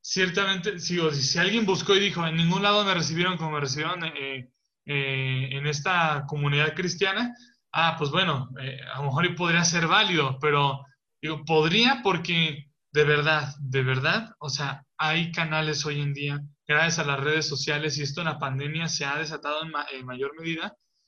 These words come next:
hay canales donde tú puedes contactar a las personas correctas, a las instituciones católicas o, o religiosas, pues, eh,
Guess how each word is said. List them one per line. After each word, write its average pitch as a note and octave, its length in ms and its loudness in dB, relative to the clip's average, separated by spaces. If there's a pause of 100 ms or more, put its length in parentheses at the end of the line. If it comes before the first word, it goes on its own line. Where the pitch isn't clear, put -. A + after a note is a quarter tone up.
(120)
hay E3 220 0
canales E3+ 400 2
donde D3+ 240 -2
tú D3+ 160 -6
puedes E3 280 2
contactar C#3+ 540 -6
a D3+ 80 -6
las C#3+ 220 -6
personas C3 760 -6 (1080)
correctas, C#3+ 800 -2
a D3 100 -2
las C#3+ 260 0
instituciones D#3+ 760 -4
católicas D#3 960 -6 (300)
o, C3 120 -6 (880)
o B2+ 60 -4
religiosas, C#3+ 600 -2
pues, D#3 320 -8 (400)
eh, - 380 -12